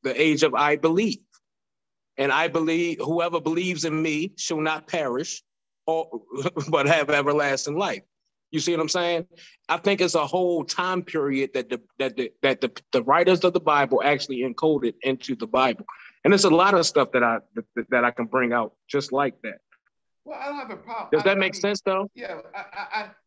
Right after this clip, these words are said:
Speaker 2: I, um, these are people, but this is what you call syncretism. Syncretism is, um, beliefs that are internal and, and then become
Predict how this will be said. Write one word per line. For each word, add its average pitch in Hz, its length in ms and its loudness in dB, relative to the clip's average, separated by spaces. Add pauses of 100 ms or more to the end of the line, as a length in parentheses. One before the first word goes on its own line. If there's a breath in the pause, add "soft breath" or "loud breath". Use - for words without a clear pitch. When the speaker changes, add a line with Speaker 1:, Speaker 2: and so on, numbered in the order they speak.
(140)
Speaker 2:
I, 190 60 -10
um, 190 120 -14
these 240 220 -16
are 226 60 -14
people, 190 640 -18
but 156 120 -16
this 220 200 -20
is 185 120 -20
what 185 140 -20
you 185 60 -20
call 160 280 -16
syncretism. - 800 -20 (420)
Syncretism 165 920 -18 (400)
is, 127 560 -20 (120)
um, 120 360 -20
beliefs 139 920 -20 (260)
that 123 120 -14
are 120 160 -16
internal 147 680 -20 (280)
and, 123 180 -18 (200)
and 127 160 -18
then 143 200 -18
become 127 360 -20